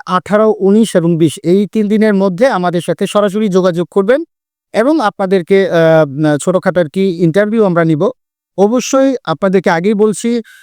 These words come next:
দেখতে শুনতে সুঠামদের অধিকারী হতে হবে, আহ, মোটামুটি এসএসসি পাস থাকতে হবে। এবং যারা ফুড মেকারে কাজ করেছেন বা ফুড কোর্টে কা-, উম, কাজ করেছেন, বাস্তব অভিজ্ঞতা আছে দুই থেকে তিন বছরে, তাদের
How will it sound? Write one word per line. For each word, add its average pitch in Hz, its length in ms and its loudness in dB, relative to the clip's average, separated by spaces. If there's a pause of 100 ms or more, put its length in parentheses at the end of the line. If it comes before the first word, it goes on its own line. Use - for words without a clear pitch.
(160)
দেখতে 196 380 0
শুনতে 208 460 0
সুঠামদের 196 600 0
অধিকারী 185 440 0
হতে 190 220 0
হবে, 190 240 2
আহ, 156 960 -2
মোটামুটি 190 480 0
এসএসসি 208 400 -2
পাস 185 320 -2
থাকতে 208 260 -2
হবে। 202 320 0 (440)
এবং 185 240 2
যারা 196 320 2
ফুড 220 340 -2 (100)
মেকারে 220 340 2
কাজ 202 280 -2
করেছেন 208 500 0 (360)
বা 175 120 2
ফুড 247 300 -4
কোর্টে 220 240 0
কা-, 196 260 -2 (100)
উম, 190 140 -6
কাজ 190 240 -2
করেছেন, 202 460 0 (360)
বাস্তব 185 360 -2
অভিজ্ঞতা 196 480 2
আছে 190 220 -2
দুই 180 160 -2
থেকে 180 220 -2
তিন 196 220 0
বছরে, 180 320 0 (460)
তাদের 175 320 0